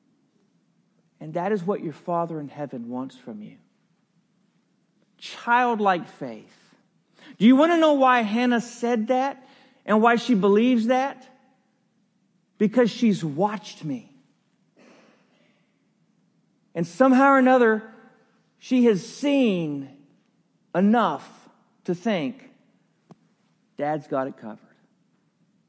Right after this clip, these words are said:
That is exactly what your Father in heaven wants you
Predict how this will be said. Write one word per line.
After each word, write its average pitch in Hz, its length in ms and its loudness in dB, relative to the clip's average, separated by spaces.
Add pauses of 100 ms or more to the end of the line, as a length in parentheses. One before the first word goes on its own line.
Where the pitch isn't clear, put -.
(500)
That 175 140 0
is 151 120 -2
exactly 180 720 -2
what 170 180 -4
your 135 120 -4
Father 170 440 -4
in 170 80 -8
heaven 135 500 -8
wants 147 440 -8
you 156 420 -4